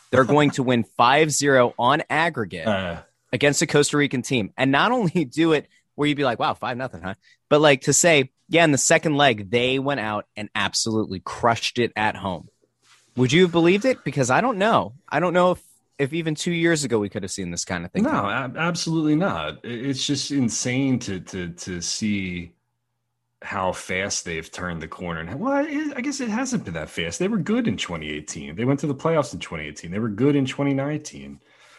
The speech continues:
Speaker 2: you know? But, um, even now, if you put the twenty eighteen team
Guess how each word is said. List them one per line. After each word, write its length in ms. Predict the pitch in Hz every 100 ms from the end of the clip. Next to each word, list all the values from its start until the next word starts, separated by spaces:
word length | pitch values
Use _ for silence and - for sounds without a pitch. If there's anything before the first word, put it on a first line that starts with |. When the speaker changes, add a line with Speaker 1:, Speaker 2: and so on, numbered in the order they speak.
| - _ _
Speaker 2:
you 140 | 107
know? 280 | 104 113 127 -
But, 280 | 110 107
um, 580 | 104 95 90 87 85 85 - _ _ _ _ _ _ _ _ -
even 380 | 135 170 156 107
now, 420 | 123 151 92 87
if 160 | 85
you 80 | 104
put 240 | 98 123 85
the 80 |
twenty 440 | 87 - 101 87 90
eighteen 400 | 90 - 110 107
team 500 | 110 117 113 120 127